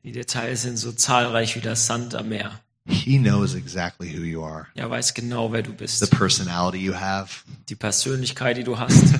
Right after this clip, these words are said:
Speaker 2: <laughs> What you value.
Speaker 1: Was du wertschätzt.
Speaker 2: What you like.
Speaker 1: Was du magst.
Speaker 2: Yeah, and he wants to let you know he likes you too.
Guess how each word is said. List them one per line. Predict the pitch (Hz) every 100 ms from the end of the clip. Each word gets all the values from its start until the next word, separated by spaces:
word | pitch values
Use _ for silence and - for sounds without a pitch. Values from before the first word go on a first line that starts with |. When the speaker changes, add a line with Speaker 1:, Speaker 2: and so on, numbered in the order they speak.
| - -
Speaker 2:
<laughs> | - - -
What | 87 -
you | 101 98 -
value. | 80 85 80 87 90 87 _
Speaker 1:
Was | - 113 -
du | 131
wertschätzt. | 123 123 - 117 - - - _ _
Speaker 2:
What | - 87 - 95
you | 90
like. | 82 78 78 82 87 _ - -
Speaker 1:
Was | 113
du | - 110
magst. | 117 117 - - - _ _ -
Speaker 2:
Yeah, | 98 95 80
and | 87
he | 101 113 -
wants | 95 98 -
to | 95
let | 95
you | 90
know | 92 87
he | 98
likes | 95 87 90 -
you | 85
too. | 90 98 95